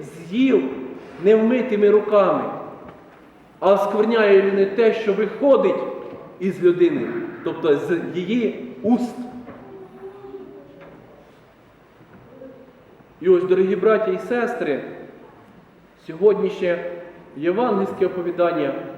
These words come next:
також язичниця, це Хананеєнка, можна сказати, скверна.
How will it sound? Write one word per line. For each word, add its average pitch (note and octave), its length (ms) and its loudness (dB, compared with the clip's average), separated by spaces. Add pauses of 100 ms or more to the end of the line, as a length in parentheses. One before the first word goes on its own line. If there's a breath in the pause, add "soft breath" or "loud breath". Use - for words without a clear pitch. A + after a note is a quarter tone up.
(280)
також B3 360 2 (100)
язичниця, F#3+ 680 0
це F#3+ 520 0 (360)
Хананеєнка, F#3+ 840 0 (360)
можна F#3+ 200 2
сказати, G3 240 -2
скверна. - 720 0